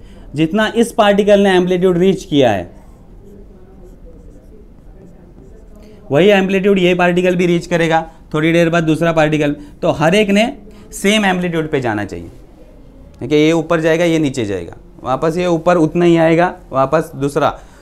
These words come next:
तो हर एक particle क्या करेगा? Same amplitude पे आना चाहिए। हर एक का time पीरियड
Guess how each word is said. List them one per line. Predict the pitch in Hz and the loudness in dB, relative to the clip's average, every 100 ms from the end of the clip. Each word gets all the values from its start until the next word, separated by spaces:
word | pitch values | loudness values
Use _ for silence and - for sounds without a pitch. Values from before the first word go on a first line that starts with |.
| - | -6
तो | 165 | 0
हर | 147 170 | 2 2
एक | 190 | 2
particle | 190 180 196 196 | 2 4 2 2
क्या | 196 | 4
करेगा? | 190 190 190 247 - - - - - - - - - - - - | 4 4 4 2 -2 -20 -20 -20 -20 -20 -20 -20 -20 -20 -20 -12
Same | - 202 208 | -2 0 2
amplitude | 185 175 175 165 | 0 -2 -2 -4
पे | 170 | -2
आना | 147 135 | 0 -2
चाहिए। | 117 101 85 - - - - - | -4 -6 -8 -14 -20 -20 -12 2
हर | 156 | 2
एक | 202 | 2
का | 220 | 0
time | 208 202 214 | 0 0 0
पीरियड | 214 214 214 | 0 2 0